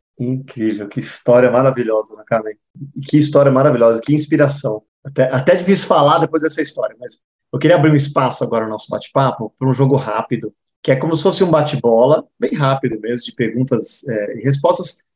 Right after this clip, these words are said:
pra gente conhecer mais o seu gosto pessoal. Vamos sair um pouquinho agora do profissional e conhecer melhor a dona Carmen. Então, é pra responder assim, o que vier na cabeça,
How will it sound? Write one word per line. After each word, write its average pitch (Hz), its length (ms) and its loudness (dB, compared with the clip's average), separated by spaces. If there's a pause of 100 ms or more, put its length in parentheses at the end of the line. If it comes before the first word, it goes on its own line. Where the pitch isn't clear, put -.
(140)
pra 196 180 4
gente 208 140 -2
conhecer 185 480 2
mais 160 280 0
o 156 40 -4
seu 185 220 -2
gosto 151 300 -6
pessoal. 131 720 -2
Vamos - 220 -12
sair 120 140 0
um - 40 -10
pouquinho 131 280 -6
agora 117 180 -2
do 117 80 -14
profissional 127 720 -2 (280)
e 143 60 -6
conhecer 139 320 2
melhor 127 260 2
a 127 40 4
dona 131 240 -4
Carmen. - 360 -20 (540)
Então, 226 340 0
é 175 80 2
pra 214 140 4
responder 208 360 2
assim, 165 140 -2
o 147 60 -2
que 151 100 -6
vier 170 140 2
na 170 80 -4
cabeça, 127 420 -4